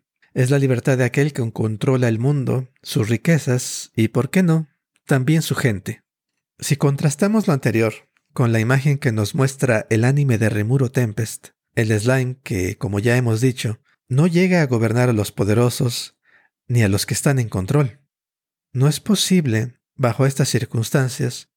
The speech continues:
que pensamiento político como el liberalismo surja entre los marginados, entre los olvidados. Es decir, entre los débiles,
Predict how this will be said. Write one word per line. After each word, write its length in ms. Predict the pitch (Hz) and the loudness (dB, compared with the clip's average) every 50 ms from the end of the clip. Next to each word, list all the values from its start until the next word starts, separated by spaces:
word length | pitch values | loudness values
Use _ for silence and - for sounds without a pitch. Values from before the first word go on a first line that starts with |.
| _ _ _ _ | _ _ _ _
que 100 | - - | -8 -2
pensamiento 640 | - 135 135 - - 156 160 175 196 196 - 208 - | -2 -2 0 0 0 2 2 2 2 2 0 0 0
político 500 | - 143 143 147 143 156 143 - - - | 0 0 0 0 0 -2 -4 -4 -8 -10
como 220 | - 120 117 113 | -8 -4 -4 -2
el 60 | 107 107 | -2 0
liberalismo 720 | 107 107 104 107 107 120 139 127 117 120 120 127 135 - _ _ - | 2 2 2 2 4 4 2 2 0 -2 -4 -4 -4 -6 _ _ -16
surja 640 | - - - 165 170 190 196 - - 156 135 120 117 | -12 -2 2 2 2 2 2 0 2 2 2 2 0
entre 220 | 110 - 135 110 | 0 -2 -2 0
los 200 | 107 107 104 117 | 0 0 0 -2
marginados, 920 | 110 101 - - 113 104 120 143 151 135 131 117 - - - - - - | -4 -4 -2 -4 -2 0 2 0 2 0 -2 -4 -4 -6 -10 -12 -12 -6
entre 300 | - 117 113 - 117 113 | -2 -2 0 0 0 0
los 180 | 101 98 92 - | 0 0 0 -2
olvidados. 800 | 117 104 98 110 104 120 131 127 117 120 120 - - - - - _ _ _ _ _ _ _ _ _ _ | -2 0 0 0 2 2 2 0 0 -4 -8 -10 -14 -18 -20 -20 _ _ _ _ _ _ _ _ _ _
Es 160 | - 120 117 131 | -2 0 2 2
decir, 520 | 151 139 - 214 196 160 131 - _ _ _ | 0 2 4 2 2 2 0 -4 _ _ _
entre 320 | - 135 120 - 143 135 | -2 -2 0 0 0 2
los 180 | 120 117 117 117 | 2 0 0 2
débiles, 760 | 151 190 180 135 127 123 123 127 127 - - - - - | 2 2 4 2 2 2 0 -2 -2 -4 -10 -14 -14 -18